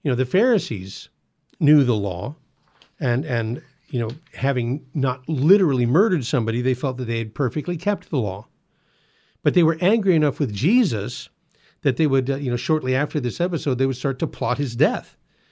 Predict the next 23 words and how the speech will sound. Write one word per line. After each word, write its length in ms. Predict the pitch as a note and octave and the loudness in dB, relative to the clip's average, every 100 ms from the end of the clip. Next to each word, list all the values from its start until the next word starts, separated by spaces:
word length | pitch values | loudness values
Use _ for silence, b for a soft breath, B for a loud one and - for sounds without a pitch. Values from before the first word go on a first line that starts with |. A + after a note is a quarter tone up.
| _ - | _ -6
even 280 | C#3+ B2+ B2 | -2 0 0
though 180 | B2 | 0
they, 200 | A#2+ A#2 | -2 -4
they 200 | B2+ B2 | -6 -6
wouldn't, 360 | A#2+ B2+ A2+ B2+ | -2 -2 -4 -8
you 100 | A2+ | -6
know, 80 | G#2 | -4
do 180 | G#2+ A#2+ | -4 -2
the 100 | A2 | 0
dirty 260 | A#2+ D3+ | 0 0
work 200 | A#2+ A2 | -2 -4
themselves. 680 | - G#2 F#3 G3+ A2+ C3 - _ _ _ _ _ _ _ _ _ | -6 -4 -2 -2 -2 -12 -20 _ _ _ _ _ _ _ _ _
But 140 | - E3+ | -4 -2
the, 80 | F#3+ | -2
the 160 | G#3 | -2
point 260 | E3 C4 A#3+ | 0 2 2
is 160 | C#3+ | 2
that 120 | C3 D3 | 0 -2
we 100 | E3+ | -2
can 240 | E3 D3 | 0 2
miss 200 | F3+ E3+ | 0 -2
the 140 | E3+ | -2
intent 680 | C#3+ C3 - D#3 E3 E3 - | -2 -4 -4 -2 -2 -4 -10